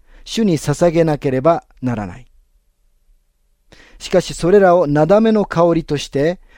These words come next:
祭壇の上で焼き尽くしてはならない。この捧げ物はなだめの香りの捧げ物でしたが、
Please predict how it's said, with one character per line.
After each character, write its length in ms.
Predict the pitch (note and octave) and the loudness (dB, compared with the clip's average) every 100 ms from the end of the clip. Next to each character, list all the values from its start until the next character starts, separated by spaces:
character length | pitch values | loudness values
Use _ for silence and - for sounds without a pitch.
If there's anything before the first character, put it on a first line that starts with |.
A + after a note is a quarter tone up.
| - | -10
祭 300 | - F#3 G#3 | 0 2 2
壇 200 | G3+ G3 | 0 0
の 160 | F#3 | 0
上 140 | F3 E3+ | 0 2
で 240 | E3 C#3 | 2 2
焼 300 | C3+ C#3+ - | -2 -4 -8
き 20 | |
尽 100 | - | -14
く 140 | - F3+ | -8 -8
し 100 | - | -4
て 120 | D#3+ | 0
は 160 | E3 | 2
な 160 | F3 C3 | 0 -2
ら 100 | G#2 | -6
な 120 | G#2 | -12
い。 100 | - _ _ _ _ _ _ _ _ _ _ _ _ _ _ _ _ _ _ _ _ _ _ _ _ _ - _ _ _ _ _ - | -20 _ _ _ _ _ _ _ _ _ _ _ _ _ _ _ _ _ _ _ _ _ _ _ _ _ -20 _ _ _ _ _ -4
こ 140 | F3 | 0
の 80 | A3 | 0
捧 300 | G#3+ G3 G3 | 0 0 0
げ 120 | F#3+ | 0
物 240 | F3+ F3 | 0 2
は 180 | D3+ D#3 | 2 2
な 200 | D#3 D3+ | 2 2
だ 140 | D3+ G#3 | 2 2
め 120 | A3+ | 2
の 160 | G#3+ | 0
香 320 | G3 - F#3 F3+ | -2 0 0 2
り 100 | E3+ | 0
の 160 | E3 | -2
捧 340 | - C#3 - E3 | -2 -4 -2 0
げ 120 | D#3+ | 0
物 240 | D#3 D3+ | 0 -2
で 100 | C#3 | -4
し 80 | C3 | -6
た 140 | A2+ | -8
が、 340 | G2+ G#2 D#3 | -4 -2 -2